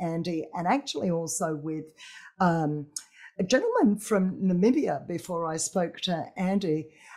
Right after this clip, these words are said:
Uh, the, the, you know, if we're not careful, we just recreate the old system, because human nature is human nature. And so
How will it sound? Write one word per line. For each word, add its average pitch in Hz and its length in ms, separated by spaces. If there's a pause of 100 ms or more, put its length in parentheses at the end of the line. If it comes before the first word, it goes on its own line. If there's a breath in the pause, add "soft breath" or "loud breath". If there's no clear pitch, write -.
(220 loud breath)
Uh, 185 300 (140)
the, 226 600
the, 226 260 (640)
you 226 160
know, 208 200 (180)
if 277 220
we're 294 120
not 214 320
careful, 190 400
we 165 160
just 160 320
recreate 165 600
the 170 120
old 156 180
system, 165 400
because 156 320
human 160 300
nature 156 320
is 160 100
human 151 260
nature. 156 480 (120)
And 170 280
so 175 440